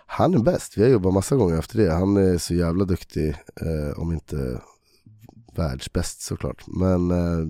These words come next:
jo, det var underbart. Så, alltså, tänk, det är typ som att komma från typ ett svenskt fotbollslag och bara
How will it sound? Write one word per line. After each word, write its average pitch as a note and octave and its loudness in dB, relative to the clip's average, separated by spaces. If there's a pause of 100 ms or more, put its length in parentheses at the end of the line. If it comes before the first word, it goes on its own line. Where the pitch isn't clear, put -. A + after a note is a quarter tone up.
jo, F#2 2
det F2 0
var F#2 2
underbart. D#2+ -2 (260)
Så, - 2
alltså, A2 2
tänk, B2+ 2
det A2+ 2
är A#2+ 4
typ C3+ 2
som F#2+ 0
att F2+ 2
komma F#2 2 (1300)
från F2+ 0
typ D#2 -2
ett - -4
svenskt F2+ 0 (920)
fotbollslag F2 0 (340)
och - -4
bara D#2 -2